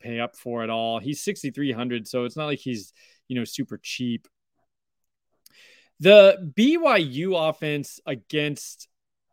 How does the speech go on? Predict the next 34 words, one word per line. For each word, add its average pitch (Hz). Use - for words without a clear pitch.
I, 170
I -
don't 208
think 190
I 170
want 143
B 127
Y 127
U 127
until 135
I 139
know 131
about 127
their 120
quarterback. 127
I'm 127
probably, 165
you 143
know, 139
not 147
gonna, 143
like, 127
have 131
them 120
queued 160
up 139
to 127
play 147
a 131
lot 131
of 120
B 131
Y 123
U. 123